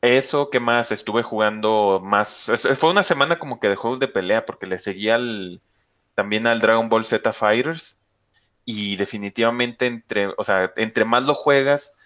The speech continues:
es un juego que más te da para sacar combos, y está bien sencillo al principio, le puedes hacer super combos con aplastarle un botón,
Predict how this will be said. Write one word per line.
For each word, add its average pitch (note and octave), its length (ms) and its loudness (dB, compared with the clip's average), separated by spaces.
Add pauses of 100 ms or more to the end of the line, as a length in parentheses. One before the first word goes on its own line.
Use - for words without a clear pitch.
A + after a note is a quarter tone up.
(280)
es A2+ 160 -4
un C3 80 -4
juego B2 420 0
que G#2 240 0
más G#2+ 400 -2
te B2 80 2
da A#2 200 2
para A2+ 180 0
sacar - 340 -2
combos, A2+ 320 0
y G#2+ 40 -2
está A#2 180 2
bien C3+ 180 0
sencillo C3+ 420 -2
al C3+ 120 -2
principio, B2 580 -10 (520)
le G#2 120 0
puedes A#2+ 240 4
hacer A#2+ 300 4
super - 340 0
combos A#2 320 0
con G#2 180 -6
aplastarle G#2 420 -2
un A2+ 80 -4
botón, A#2 360 0